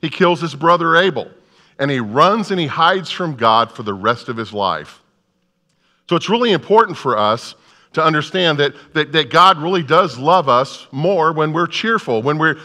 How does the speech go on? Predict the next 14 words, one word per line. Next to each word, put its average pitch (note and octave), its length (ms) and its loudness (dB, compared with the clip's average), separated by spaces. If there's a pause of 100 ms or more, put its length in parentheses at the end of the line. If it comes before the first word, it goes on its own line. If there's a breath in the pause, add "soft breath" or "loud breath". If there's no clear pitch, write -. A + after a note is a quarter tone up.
(140 loud breath)
when E3 140 0
we're E3 100 2
generous, C#3+ 640 -2
when C3+ 120 -2
we D#3+ 140 -2
are G3+ 100 2
the F3 100 -4
kind E3+ 300 -2
of E3 120 -8
people B2+ 480 -4 (320 loud breath)
that C3+ 180 0
puts - 320 0
God D#3 400 4
first - 840 -2